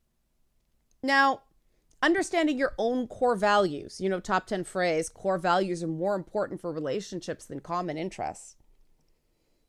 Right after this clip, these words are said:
Core values are incredibly important in making mistakes as well. And the reason the relationship angle is there is because those people who share your core values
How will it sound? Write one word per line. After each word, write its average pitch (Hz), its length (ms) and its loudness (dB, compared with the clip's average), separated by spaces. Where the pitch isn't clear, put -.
Core 349 260 4
values 233 540 4
are 208 100 -2
incredibly 233 920 2
important 214 460 -4
in 196 80 -4
making 185 320 -6
mistakes 180 440 -4
as 165 200 -10
well. 175 360 2
And 185 240 -4
the 185 120 -4
reason 208 580 -4
the 226 80 -4
relationship 185 800 -4
angle 151 460 -4
is 151 160 -4
there 156 400 -6
is 185 160 -4
because 202 260 -2
those 226 300 0
people 190 680 -4
who 208 120 -8
share 214 300 -6
your 262 160 0
core 254 260 -2
values 190 720 0